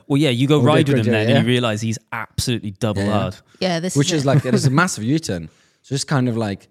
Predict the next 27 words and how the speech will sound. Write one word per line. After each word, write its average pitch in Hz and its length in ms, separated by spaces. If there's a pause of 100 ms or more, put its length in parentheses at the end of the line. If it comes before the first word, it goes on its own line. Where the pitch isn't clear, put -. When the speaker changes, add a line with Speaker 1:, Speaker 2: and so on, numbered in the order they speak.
Speaker 2:
I 107 60
think 127 200
people's 120 340
minds 113 320
need 110 140
to - 60
be 110 80
open 113 300
to - 80
stuff. - 280
I 90 40
think 98 280
you, 95 200 (440)
you 92 60
get 113 160
preconditioned 104 800
into 104 340
a 92 60
thing 87 400
and 90 140
it - 280 (540)
doesn't 95 220
mean 90 120
you're 87 120
right. 95 260 (160)
Kind 95 260
of 90 180